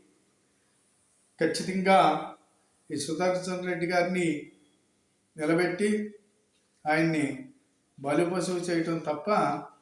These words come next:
అంతకన్నా వేరే మార్గం ఏమీ లేదు. కాబట్టి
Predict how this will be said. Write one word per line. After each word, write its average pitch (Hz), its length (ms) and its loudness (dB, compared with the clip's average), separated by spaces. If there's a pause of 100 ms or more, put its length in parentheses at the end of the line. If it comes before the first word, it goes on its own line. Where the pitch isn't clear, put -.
(240)
అంతకన్నా 160 440 -2 (100)
వేరే 156 200 2 (120)
మార్గం 147 400 -2
ఏమీ 135 240 -2
లేదు. 123 160 -14 (1300)
కాబట్టి 202 420 4